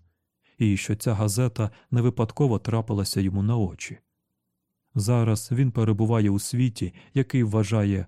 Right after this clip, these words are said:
реальним. І про це йому говорить не лише тоненька пачка банкнот у гаманці. Це відчуття, якась атмосфера істинності.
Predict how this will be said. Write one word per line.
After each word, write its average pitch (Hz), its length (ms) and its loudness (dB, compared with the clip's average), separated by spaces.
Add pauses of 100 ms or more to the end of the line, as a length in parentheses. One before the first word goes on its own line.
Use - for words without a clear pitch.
(120)
реальним. 101 640 0 (600)
І 104 220 2
про 110 200 0
це 127 240 -2
йому 110 180 2
говорить 107 560 0 (180)
не 117 100 0
лише 113 380 0
тоненька 104 500 0
пачка 104 400 -4
банкнот 117 500 -2
у 101 40 -4
гаманці. 95 640 -2 (640)
Це 117 460 -2
відчуття, 117 760 -4 (640)
якась 127 460 -2
атмосфера 123 800 -2 (840)
істинності. 95 880 -4